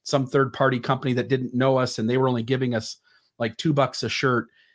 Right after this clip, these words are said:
And, uh, in this instance, we're getting significantly more. So, folks, if you do wanna support us or you wanna just wear, uh, merchandise from, uh, the various programs that we do, you can go buy a Radio Free Mormon shirt.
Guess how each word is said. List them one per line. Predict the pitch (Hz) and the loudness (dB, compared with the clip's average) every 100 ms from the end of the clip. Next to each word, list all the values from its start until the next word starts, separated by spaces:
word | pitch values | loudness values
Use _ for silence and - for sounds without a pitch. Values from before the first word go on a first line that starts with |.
| _ _ | _ _
And, | 120 120 110 120 | -2 0 0 0
uh, | 120 117 | 0 0
in | 123 | 0
this | 131 - | 0 0
instance, | 123 - 120 - | -2 -2 -6 -2
we're | 120 | -2
getting | 120 113 | 0 -2
significantly | - 110 120 113 113 110 104 | -4 -6 -4 -4 -4 -4 -2
more. | 107 101 92 | 0 0 -2
So, | - 123 - - _ _ | 0 0 0 -12 _ _
folks, | 170 165 - | 4 4 0
if | 151 | 0
you | 143 | 2
do | 147 | 4
wanna | 170 160 | 6 4
support | - - - 151 | 2 -2 4 4
us | 156 143 | 4 0
or | |
you | 120 | 0
wanna | 143 151 | 0 0
just | 147 - | -2 2
wear, | 135 139 135 - _ _ _ _ - | 4 6 4 0 _ _ _ _ -2
uh, | 120 117 113 | 0 2 -2
merchandise | 120 135 151 156 143 139 131 | 0 2 2 2 2 2 0
from, | - 139 131 123 117 _ _ _ _ | 2 4 4 2 -4 _ _ _ _
uh, | 120 113 | -2 0
the | 120 | 2
various | 143 135 | 2 2
programs | - 139 143 127 135 | 2 2 2 0 0
that | 123 | 0
we | 123 | 0
do, | 117 127 123 | 0 2 2
you | 117 123 120 | 0 0 -2
can | - 117 | -2 0
go | 117 117 | 0 2
buy | 120 120 | 2 4
a | |
Radio | 113 120 117 | 2 0 -2
Free | 113 110 | -4 -4
Mormon | 101 139 170 165 | 0 2 2 0
shirt. | - 160 165 | 2 2 2